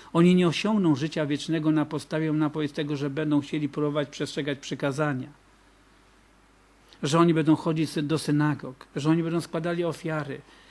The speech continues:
Pan Jezus pokazał, że On jest życiem wiecznym i karmienie się Nim nie,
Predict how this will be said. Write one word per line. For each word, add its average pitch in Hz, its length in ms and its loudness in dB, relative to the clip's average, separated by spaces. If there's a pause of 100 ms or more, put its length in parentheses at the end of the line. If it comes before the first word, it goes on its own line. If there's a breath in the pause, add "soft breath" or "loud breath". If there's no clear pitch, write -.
(220 loud breath)
Pan 143 140 0
Jezus 190 180 0
pokazał, 160 540 -4
że 156 260 -6
On 185 240 -2
jest 151 140 -2
życiem 135 360 -6
wiecznym 139 360 -2
i 147 100 -4
karmienie 165 460 -2
się 165 260 0
Nim 165 380 2 (1900)
nie, 143 340 0